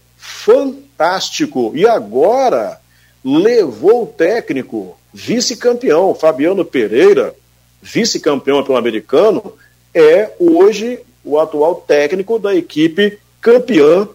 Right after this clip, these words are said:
do Arte Sul. Eu até brinquei com ele dizendo o seguinte: pois é, aquele título era seu se não fosse aquele juizinho lá. Se não é aquele árbitro lá, você seria o campeão estadual, mas infelizmente você tá no americano, né, mora longe, e aí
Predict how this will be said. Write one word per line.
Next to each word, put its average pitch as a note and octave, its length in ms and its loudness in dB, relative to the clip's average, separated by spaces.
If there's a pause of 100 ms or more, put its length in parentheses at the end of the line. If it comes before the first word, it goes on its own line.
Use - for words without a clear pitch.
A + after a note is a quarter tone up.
(220)
do E3+ 240 0
Arte F#3 280 -4
Sul. F3 340 0
Eu C3+ 80 4
até F#3+ 160 0
brinquei G3 540 -4
com D3 100 -6
ele D#3+ 100 -4
dizendo F3 160 -4
o G3+ 40 -8
seguinte: E3+ 360 -6
pois G#3 240 2
é, C#3+ 340 2
aquele G3+ 360 0
título G#3+ 420 -4
era A#3 80 0
seu - 160 2
se F#4+ 120 -4
não A3 60 -6
fosse G#3 180 0
aquele G#3+ 180 2
juizinho F#3 520 -4
lá. D3 220 -2 (380)
Se - 140 -6
não F3 140 2
é B3+ 60 6
aquele A#3 240 2
árbitro B2+ 400 0
lá, D#3+ 260 2
você E3 300 0
seria G3 240 -2
o G#3 40 -4
campeão G#3+ 360 0
estadual, B3+ 560 0
mas B2 260 -4
infelizmente E3 440 -4
você B3 200 -4
tá F3 160 0
no E3 80 -2
americano, F#3 680 2 (440)
né, E3 180 0
mora E3 220 4
longe, G3+ 580 2 (500)
e G3 340 -4 (360)
aí D#3+ 540 0